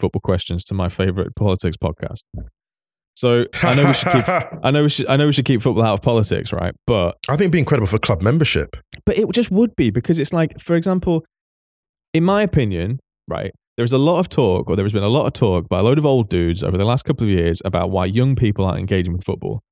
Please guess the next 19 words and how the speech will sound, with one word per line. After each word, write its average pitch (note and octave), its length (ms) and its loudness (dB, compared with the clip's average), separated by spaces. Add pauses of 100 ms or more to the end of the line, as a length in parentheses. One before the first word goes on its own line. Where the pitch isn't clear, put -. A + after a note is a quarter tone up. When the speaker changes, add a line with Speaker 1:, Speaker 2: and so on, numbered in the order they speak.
(280)
Speaker 1:
They A#2 160 2
are. G2 340 -2 (120)
They're G#2+ 80 0
just B2+ 120 0
not - 160 -2
paying B2 300 0
you E2+ 100 0
for - 260 -8
it, - 80 -12 (640)
right? F#2+ 240 -2 (600)
And F2 140 2
Speaker 2:
Yeah. E2+ 80 -2 (100)
Speaker 1:
the G#2+ 80 0
th-, - 120 -6 (400)
because A#2 500 0 (480)
in C#3+ 200 2
that - 180 -2
piece, A#2 560 -2 (1080)
um, G#2+ 420 2